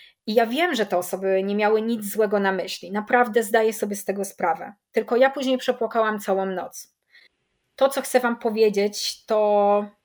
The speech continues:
to, że każda osoba z jakąś najlepszą skorupą po prostu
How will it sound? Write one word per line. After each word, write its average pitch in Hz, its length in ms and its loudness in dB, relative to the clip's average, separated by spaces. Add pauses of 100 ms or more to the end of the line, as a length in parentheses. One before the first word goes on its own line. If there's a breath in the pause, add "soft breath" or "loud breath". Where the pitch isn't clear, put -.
(380)
to, 254 120 4
że 247 140 0
każda 262 440 0
osoba 190 720 -2 (180)
z 202 280 -10
jakąś 226 460 -2
najlepszą 247 540 0
skorupą 214 600 -6
po 190 120 -10
prostu 180 600 -2